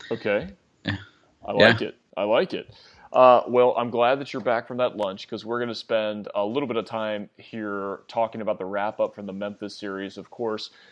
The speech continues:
Speaker 1: you know, the Spurs take that series four games to two. Um, I don't think that we expected, uh, quite a long, as long of a series as we got, uh, but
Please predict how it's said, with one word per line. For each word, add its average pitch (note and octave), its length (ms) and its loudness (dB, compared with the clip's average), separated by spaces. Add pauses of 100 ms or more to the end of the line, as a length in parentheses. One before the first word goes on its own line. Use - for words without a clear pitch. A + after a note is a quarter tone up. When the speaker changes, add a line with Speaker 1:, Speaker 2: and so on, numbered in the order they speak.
(120)
Speaker 1:
you A#2 80 -2
know, A2 40 -2
the G#2+ 60 -2
Spurs A2+ 380 -2
take A#2+ 240 -4
that G#2+ 180 -2
series G#2+ 340 -4
four G#2+ 280 -6
games G#2+ 300 -4
to G2 100 -14
two. A2+ 500 0 (460)
Um, G2+ 380 -2 (100)
I A#2+ 60 2
don't B2+ 140 0
think B2 240 -4
that - 120 -4
we G#2+ 180 0
expected, A#2 920 -2 (540)
uh, F#2+ 520 -2
quite A#2 320 2
a A2 60 2
long, G2 400 -2
as A2+ 220 0
long A2 260 -2
of G#2 80 -6
a G#2 40 -10
series A2 380 -6
as G2+ 140 -14
we G#2 100 -18
got, A#2 480 0 (360)
uh, F2+ 200 -4
but A2 480 2